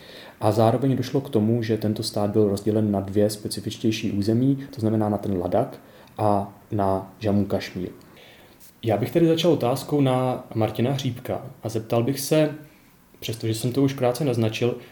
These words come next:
v čem vlastně spočívá ta hlavní změna, která se v tom Kašmíru udála?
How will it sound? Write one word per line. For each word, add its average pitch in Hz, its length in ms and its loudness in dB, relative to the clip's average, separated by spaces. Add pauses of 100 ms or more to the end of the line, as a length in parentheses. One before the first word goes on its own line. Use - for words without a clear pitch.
v - 80 -20
čem 131 160 2
vlastně 170 240 0
spočívá 107 520 -4
ta 104 120 -8
hlavní 110 320 -2
změna, 98 380 -2
která 104 300 -8
se 104 380 -6
v - 220 -20
tom 101 160 -4
Kašmíru 101 580 -4 (380)
udála? 92 480 -2